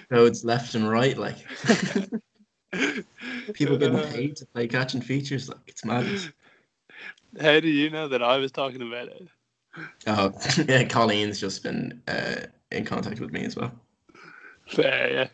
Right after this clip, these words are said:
Speaker 2: 'cause I was, like, giving the talk and just, like, planning and making training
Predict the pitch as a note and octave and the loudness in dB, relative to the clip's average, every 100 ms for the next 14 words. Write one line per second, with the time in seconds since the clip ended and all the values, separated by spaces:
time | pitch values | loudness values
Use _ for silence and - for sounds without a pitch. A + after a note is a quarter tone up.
0 | _ - B2 A#2+ A#2+ A#2 A#2+ A2 - - | _ -2 6 6 6 2 -4 -8 -14 -20
1 | _ - - - - - - - C3 A2+ | _ -20 -20 -20 -20 -20 -20 -4 -2 -2
2 | A2 A2 B2+ A2+ G#2+ - A2+ G#2 - - | -8 -8 0 0 0 -6 -14 -14 -16 -12
3 | - G#2 G#2 G#2+ G#2+ G#2 G#2 - _ _ | -4 -4 -4 -8 -10 -12 -16 -20 _ _
4 | _ _ - - D#3 - A#2 A#2 A#2 A2+ | _ _ -18 0 0 0 0 2 2 -4
5 | A2+ A#2+ | -10 -20